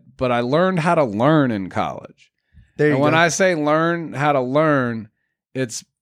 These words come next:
Speaker 1: processing, vetting, and communicating information.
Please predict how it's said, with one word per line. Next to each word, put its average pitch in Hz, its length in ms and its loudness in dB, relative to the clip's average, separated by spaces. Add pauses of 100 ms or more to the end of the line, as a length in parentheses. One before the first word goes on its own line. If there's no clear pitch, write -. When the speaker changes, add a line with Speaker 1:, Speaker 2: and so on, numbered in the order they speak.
(380)
Speaker 1:
processing, 165 1000 0
vetting, 143 760 0
and 135 180 -4
communicating 131 920 0
information. 107 960 -6